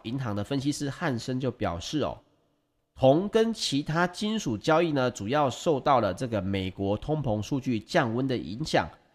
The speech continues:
啊，这个第一个就是大环境，这呢，这降低了联准会提早撤回流动性的可能性。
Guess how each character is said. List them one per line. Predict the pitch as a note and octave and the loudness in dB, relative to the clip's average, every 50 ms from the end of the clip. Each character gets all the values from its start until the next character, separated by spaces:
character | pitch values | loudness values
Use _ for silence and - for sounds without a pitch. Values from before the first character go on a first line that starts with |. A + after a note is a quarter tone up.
| _ _ _ _ _ _ | _ _ _ _ _ _
啊， | G#2 A2 | -6 -6
这 | G#2+ - - | -4 -4 0
个 | D#3 D#3+ C#3 B2 - - _ _ _ - | 2 4 4 2 0 -6 _ _ _ -4
第 | A#3+ A3+ A3 | -2 0 0
一 | G3+ | 2
个 | G#3 C3+ | 2 0
就 | C3 C#3 | 0 -2
是 | D3+ D3+ | -4 0
大 | - F3 D3 C3+ | 2 4 4 4
环 | A#2 G#2 G#2+ A#2 | 4 2 0 0
境， | - D#3 B2+ F#2 - - - - | 0 0 0 0 -2 -8 -8 -2
这 | - F#3+ F3 D3 | 2 4 4 4
呢， | B2 B2+ B2 A#2+ | 4 4 2 2
这 | A#2+ - C#3+ | 2 0 0
降 | A#2+ - - F#3 F3 D3+ C#3 A#2+ | 0 0 2 4 4 4 4 2
低 | - C3+ C#3 | 0 0 2
了 | C3+ A2+ E2+ - - | 2 2 2 0 -2
联 | - A2+ C#3 F3 | -2 0 0 0
准 | - C3 G#2+ G#2 | -2 -2 -2 -2
会 | B2+ C#3 A#2+ G2+ E2+ - - | 0 -2 -2 -2 -4 -8 -14
提 | - - G#2+ A#2+ D3+ E3+ | -10 -6 -4 -4 -4 -2
早 | - D#3 G2+ F#2+ | 0 0 2 2
撤 | F2+ - - - D3 B2 | 0 -2 -2 -2 -2 -2
回 | - G#2+ G2 F#2+ F#2+ | -2 -2 -4 -4 -4
流 | F2+ F2+ G2 G2+ G#2 A#2 | -4 -4 -2 -2 -2 -2
动 | C3 D3 C3 A#2 | -2 -2 -2 -2
性 | - C3+ A#2+ | -2 -2 -2
的 | G2 F#2 | -2 -4
可 | - - F2+ | -4 -6 -6
能 | E2+ E2+ F2+ | -6 -6 -8
性。 | G#2 - D#3+ C#3 - | -4 -2 -2 -2 -2